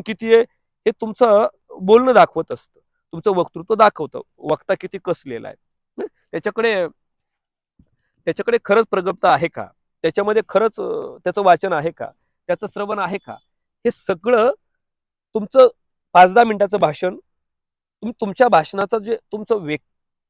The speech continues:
तुम्ही जे व्यक्त होताय, त्या व्यक्त होण्यातून तुम्ही कळता लोकांना, तुमच्यात काय आहे ते दाखवत असतात. आणि म्हणून सगळ्या गोष्टीचं मिक्सर असणं फार महत्वाचं आहे.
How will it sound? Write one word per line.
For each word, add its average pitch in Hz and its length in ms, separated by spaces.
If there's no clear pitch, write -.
तुम्ही 226 160
जे 269 60
व्यक्त 240 320
होताय, 170 400
त्या 233 80
व्यक्त 196 320
होण्यातून 233 460
तुम्ही 262 300
कळता 202 320
लोकांना, 110 400
तुमच्यात 175 260
काय 165 180
आहे 113 200
ते - 260
दाखवत 143 420
असतात. - 360
आणि 147 160
म्हणून 190 280
सगळ्या 220 500
गोष्टीचं 214 500
मिक्सर 156 640
असणं 135 380
फार 185 160
महत्वाचं 127 480
आहे. - 120